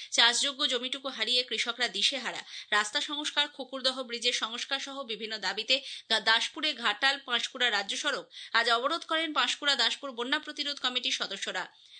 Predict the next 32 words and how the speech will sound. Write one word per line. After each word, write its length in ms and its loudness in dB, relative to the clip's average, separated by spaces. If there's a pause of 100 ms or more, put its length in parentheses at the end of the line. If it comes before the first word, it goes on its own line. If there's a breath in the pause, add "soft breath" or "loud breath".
(100)
অন্যদিকে 340 4
মুষলধারে 540 -2
বৃষ্টি 340 2
আজ 180 4
ঝাড়খণ্ডের 420 2
পাহাড়ি 420 4
জলে 300 4 (280 loud breath)
বাসলই 680 4
নদী 200 0
উপচে 300 0
প্লাবিত 380 2
মুর্শিদাবাদের 680 -2
সুতির, 380 -2 (300 loud breath)
বহুতালি, 480 0
শাহজাদপুর, 640 2
শ্রীধরী, 480 -2
উমরাপুরের 520 -4
মতো 200 -4
এলাকা। 340 -2 (320 loud breath)
একাধিক 420 0
রাস্তা 260 -2
জলমগ্ন, 560 -2 (380 loud breath)
বাড়িতে 320 4
জল 220 4
ঢোকায় 280 -2
কয়েক 280 4
হাজার 260 0
গ্রামবাসী 460 0
চরম 400 2
দুর্ভোগের 460 -6
মধ্যে 280 -8
রয়েছেন। 380 -2